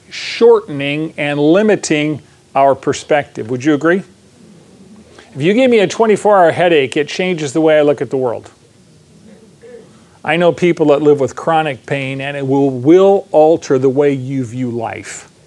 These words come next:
When we are in pain, all we can see is generally what's right in front of us, right? Have you noticed that?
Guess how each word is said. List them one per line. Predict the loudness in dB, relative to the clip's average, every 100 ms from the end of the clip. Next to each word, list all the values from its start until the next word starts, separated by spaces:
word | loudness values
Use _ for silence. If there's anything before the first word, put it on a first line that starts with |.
| _ _ _ -20 _ _ _ -4
When | 0 2 2
we | 2 2
are | 4 4 4
in | 2 -2
pain, | -4 -4 -2 -2 -4 -6 0
all | 2 4
we | 2 0
can | 0 -2
see | -4 -2 0 2
is | 2
generally | -4 -4 -2 0 0 2
what's | 2 0 2
right | 0 0
in |
front | -4 -4
of | -4
us, | -8 -6
right? | -4 -4 -10 _ _ _ _ _ _ _ _ _ _ _ _ _
Have | 0 2
you | 4
noticed | 2 2
that? | 0 -2